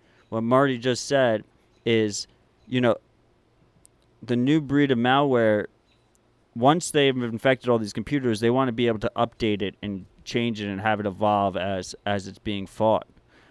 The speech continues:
Um, but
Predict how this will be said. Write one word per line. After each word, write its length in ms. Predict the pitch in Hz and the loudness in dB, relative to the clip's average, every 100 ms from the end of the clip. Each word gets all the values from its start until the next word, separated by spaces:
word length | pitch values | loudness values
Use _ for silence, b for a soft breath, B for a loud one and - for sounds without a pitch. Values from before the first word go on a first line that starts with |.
| b - | b -6
Um, 560 | 98 95 90 90 92 - _ _ _ _ _ _ _ - _ _ - | -4 -2 -4 -6 -12 -18 _ _ _ _ _ _ _ -20 _ _ -4
but 240 | 123 113 | -2 -2